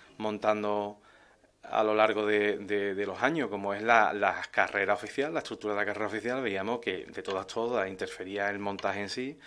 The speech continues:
hicimos que se modificara y se buscó un lugar más adecuado y que al final, pues, ha sido de, del gusto de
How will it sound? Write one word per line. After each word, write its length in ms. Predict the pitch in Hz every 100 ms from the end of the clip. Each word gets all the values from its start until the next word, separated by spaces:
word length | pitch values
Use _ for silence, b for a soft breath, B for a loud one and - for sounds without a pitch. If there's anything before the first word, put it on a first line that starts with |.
| B B
hicimos 420 | 113 - 98 98
que 100 | -
se 140 | - 104
modificara 720 | 101 90 - - 101 101 147 - _
y 80 | 110
se 160 | -
buscó 300 | 92 92 -
un 180 | 101 104
lugar 420 | 107 101 95 101 -
más 180 | 104 92
adecuado 580 | 98 92 - 104 107 156
y 40 |
que 240 | - 101 - B B
al 120 | - -
final, 480 | - 85 85 85 - B B B _
pues, 280 | - 55 - - - B B B B
ha 140 | - 90
sido 840 | - 82 82 80 80 80 80 - - - -
de, 800 | 90 - - - - 90 82 73
del 180 | 87 -
gusto 380 | 95 - 92
de 340 | 87 85 85